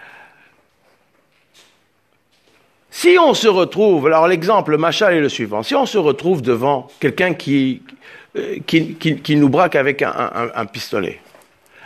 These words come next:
un terroriste, quelqu'un de totalement, euh,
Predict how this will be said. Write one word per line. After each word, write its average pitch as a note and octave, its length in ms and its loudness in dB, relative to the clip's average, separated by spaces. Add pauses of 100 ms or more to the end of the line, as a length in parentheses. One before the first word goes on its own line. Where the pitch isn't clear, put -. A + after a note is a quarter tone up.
un D3+ 120 0
terroriste, B2 560 -4 (680)
quelqu'un G#3 340 0
de D3 200 -2
totalement, D3+ 800 -2
euh, - 40 -8